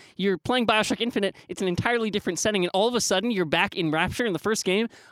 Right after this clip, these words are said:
As a fan, I would lose it. I didn't play BioShock one until BioShock Infinite came out,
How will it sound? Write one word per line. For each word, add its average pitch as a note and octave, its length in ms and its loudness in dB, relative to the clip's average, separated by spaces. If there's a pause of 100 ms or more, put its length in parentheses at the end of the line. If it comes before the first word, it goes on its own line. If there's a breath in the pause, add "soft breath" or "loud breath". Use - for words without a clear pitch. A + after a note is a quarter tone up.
(100)
As F#3 140 0
a F#3+ 60 0
fan, B3+ 360 2
I F#3+ 140 0
would E3+ 160 -2
lose D3 240 -2
it. F#2+ 160 -8 (180)
I E3 120 2
didn't F#3+ 160 -2
play F#3 160 0
BioShock E3+ 320 0
one D#3 100 -2
until D3+ 240 -4
BioShock D3+ 320 -2
Infinite F3 300 -4
came F3 180 0
out, D#3+ 180 0